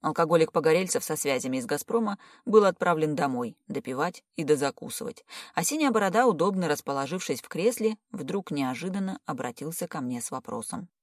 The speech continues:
«Вероника, вы говорили, что никогда раньше, то есть до нас, не работали. Это верно?»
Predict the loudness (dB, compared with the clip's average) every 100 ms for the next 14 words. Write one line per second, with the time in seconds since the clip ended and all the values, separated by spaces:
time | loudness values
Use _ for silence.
0 | _ _ -4 0 2 0 -2 -6 -8 -2
1 | 0 2 2 4 4 4 0 -2 -2 -2
2 | 0 2 2 0 -2 -6 -8 -4 -4 -4
3 | -10 -6 -2 -2 -4 -8 _ -4 -2 -2
4 | -4 -4 -4 -8 -12 _ -6 -2 -2 0
5 | 0 -2